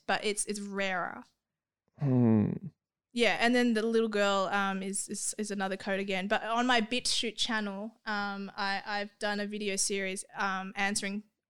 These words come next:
Speaker 1: all these different questions, and one of them is, uh, one of them explains the, the ins and the outs of this.
Speaker 2: Why'd you move to BitChute?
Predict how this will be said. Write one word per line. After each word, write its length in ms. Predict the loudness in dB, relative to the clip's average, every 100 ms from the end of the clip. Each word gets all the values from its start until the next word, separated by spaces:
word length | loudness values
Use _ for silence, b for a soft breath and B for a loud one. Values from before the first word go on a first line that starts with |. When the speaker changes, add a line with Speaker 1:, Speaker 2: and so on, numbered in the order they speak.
| -6
Speaker 1:
all 140 | -2
these 180 | 0 -2
different 260 | -4 -6 -6
questions, 440 | -6 -6 -8 -8
and 140 | -8 -6
one 120 | -8
of 100 | -8
them 180 | -10 -10
is, 280 | -10 -10 -10
uh, 280 | -8 -8 -10 -12 -18 -16 -6
one 180 | -2
of 80 | -2
them 80 | -4
explains 460 | -8 -6 -6 -6 -6
the, 220 | -8 -6
the 80 | -6
ins 200 | -4 -4
and 80 | -4
the 60 |
outs 200 | -6 -8
of 80 | -10
this. 240 | -12 -14 -16 _ _ _ _ _ _ _ _ _ _ _ _ _ _ _
Speaker 2:
Why'd 200 | 4 6
you 60 | 6
move 180 | 6 6
to 100 | 4
BitChute? 500 | 2 2 2 2